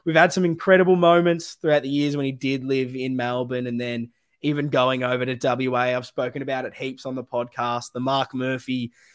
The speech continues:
the sidestep, the banana goal, like, that was special. And he's come over for some wins. We had Hawthorn last year, Gold Coast this year, and he's a big one. Shout out to him. Shout out to Lockie as well. Needs to get thrown into this. The guys that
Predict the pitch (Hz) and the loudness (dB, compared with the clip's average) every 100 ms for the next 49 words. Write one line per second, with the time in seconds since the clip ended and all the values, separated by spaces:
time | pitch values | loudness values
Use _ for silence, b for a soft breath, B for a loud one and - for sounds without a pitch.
0 | b b - 127 - 139 131 135 - 143 | b b -6 -4 0 2 4 2 0 -2
1 | 117 139 131 127 127 131 123 127 120 117 | -2 -4 -4 -2 -2 -2 -4 0 0 0
2 | 117 117 143 131 131 - - 135 - 135 | -2 -2 -2 -2 -4 -6 0 0 0 -6
3 | 131 120 117 120 - 160 160 156 160 151 | -6 -10 -10 -12 -4 0 2 2 0 -6
4 | - 147 139 151 156 156 151 143 135 165 | -8 -6 -2 0 0 0 0 0 2 6
5 | 170 170 156 143 139 143 139 151 139 135 | 6 4 0 0 0 -2 -2 -4 -4 0
6 | 147 175 165 185 170 160 - 147 143 - | 4 4 2 2 2 0 -6 -8 -8 -10
7 | 135 135 131 - _ _ _ 127 135 180 | -8 -6 -6 -8 _ _ _ -8 0 0
8 | 175 147 156 139 117 98 - 143 143 143 | 2 0 -2 0 -4 -4 -2 2 4 2
9 | 139 127 - 127 127 123 143 151 143 - | -2 -8 -12 -10 -8 -8 -2 0 0 -4
10 | 123 120 117 123 117 - _ - 120 120 | -6 -6 -6 -10 -12 -14 _ -12 -12 -8
11 | 123 120 110 - 123 - 117 - 123 120 | -6 -6 -8 -10 -8 -6 -8 -6 -6 -6
12 | 117 117 113 120 117 127 131 120 127 | -6 -6 -6 -10 -8 -4 -4 -6 -10